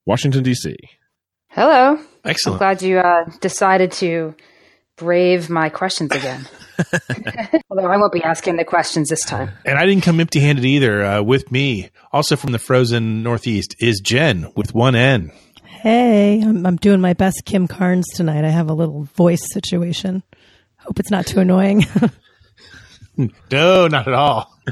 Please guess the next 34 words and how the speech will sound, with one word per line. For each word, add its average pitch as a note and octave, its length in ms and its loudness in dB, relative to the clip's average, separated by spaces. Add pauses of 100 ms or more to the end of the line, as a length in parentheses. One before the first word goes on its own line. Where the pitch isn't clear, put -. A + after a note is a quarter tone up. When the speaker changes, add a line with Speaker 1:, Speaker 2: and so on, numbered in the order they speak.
(640)
Speaker 2:
It's - 140 -12
very F3+ 240 2
sexy. F#3 360 -2
Speaker 4:
But F#3+ 60 2
I, G3 200 2
I A3 40 4
might A3+ 260 2
break G3+ 260 0
into F#3+ 260 0
a - 20 0
Betty F#3 240 2
Davis G3+ 360 4
Speaker 2:
<laughs> - 20 -2
Speaker 4:
eyes G3+ 260 -6
later G#3 220 2
if - 160 0
I'm G#3+ 100 2
feeling G#3 360 0
it. A3+ 180 -4 (260)
<laughs> - 220 -6
Speaker 3:
Yeah, G#2 240 -2
that's - 260 -8 (680)
saving C3 180 -4
that C3 180 -2
for A#2+ 100 -2
after A2+ 220 0
the G#2 160 -6
Seggies. G#2+ 440 -2 (640)
Speaker 1:
Easy. F#2+ 480 -2
Speaker 3:
So E3+ 220 0
here's A3+ 180 2
the A#3+ 80 0
show E3+ 220 4
idea. G2+ 380 -2